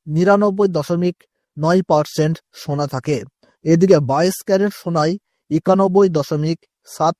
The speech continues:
শতাংশ সোনা থাকে। গহনা তৈরি করা হয় বাইশ ক্যারেট সোনা দিয়েই। কিন্তু কেন জানেন তো? কারণ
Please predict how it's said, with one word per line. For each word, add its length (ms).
শতাংশ 460
সোনা 220
থাকে। 280
গহনা 500
তৈরি 280
করা 200
হয় 220
বাইশ 360
ক্যারেট 340
সোনা 320
দিয়েই। 300
কিন্তু 300
কেন 240
জানেন 300
তো? 120
কারণ 300